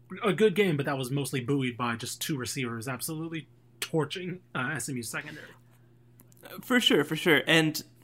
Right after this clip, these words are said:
Speaker 2: you know, I mean, the, the other thing, obviously, is that Sonny Dykes' teams before have struggled on special teams. I mean,
Speaker 1: Yeah.
Speaker 2: that's kind of been a constant. And, uh, <laughs> I know that we were going back and forth on Twitter about this, but, like,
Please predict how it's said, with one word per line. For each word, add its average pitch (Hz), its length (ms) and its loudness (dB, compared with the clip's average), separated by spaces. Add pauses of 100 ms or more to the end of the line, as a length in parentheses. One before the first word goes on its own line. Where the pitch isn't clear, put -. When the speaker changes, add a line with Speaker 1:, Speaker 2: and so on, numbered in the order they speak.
(160)
Speaker 2:
you 185 140 6
know, 185 80 10
I 180 60 10
mean, 175 180 4
the, 165 320 6 (1040)
the 170 80 10
other 208 120 10
thing, 190 160 6
obviously, 151 500 8
is 151 160 0
that 151 220 2
Sonny 180 240 4
Dykes' 160 240 4
teams 160 280 0
before 123 480 -4
have 131 440 4
struggled 143 380 0
on 127 160 -4
special - 320 -4
teams. - 240 -6
I 147 60 0
mean, 156 100 0
Speaker 1:
Yeah. 160 80 2
Speaker 2:
that's 156 80 -2
kind 170 220 4
of 156 80 0
been 156 120 2
a 143 60 4
constant. - 840 -2
And, 156 420 2 (440)
uh, 156 380 8
<laughs> 170 400 0
I 185 60 8
know 180 140 6
that 175 140 6
we 165 120 8
were 165 100 4
going 160 240 6
back 156 240 6
and 151 80 -4
forth 156 200 0
on 147 120 2
Twitter 147 240 2
about 143 280 2
this, 147 180 -2
but, - 200 0
like, 147 400 2